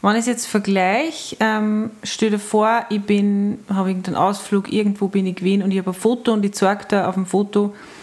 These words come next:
schau, der Sonnenaufgang. Gut, auf dem Foto kommt er sowieso nie so schön um. Ja, schön.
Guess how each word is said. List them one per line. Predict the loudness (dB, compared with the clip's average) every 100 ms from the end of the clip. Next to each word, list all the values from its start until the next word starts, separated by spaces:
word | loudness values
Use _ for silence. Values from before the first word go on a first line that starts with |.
| -20 -20 -16
schau, | -2 2 2
der | 0
Sonnenaufgang. | 0 0 2 0 -2 -4 -8 -8 -14 _ -20 _ _
Gut, | 0 2
auf | 0
dem | -2
Foto | -2 -2
kommt | 0 -2
er | 2
sowieso | 0 2 2
nie | 2
so | 0 0
schön | 2 2
um. | 2 2 -2 -10 -18 -20 _
Ja, | 2 2 0 -8 -18
schön. | -6 -2 0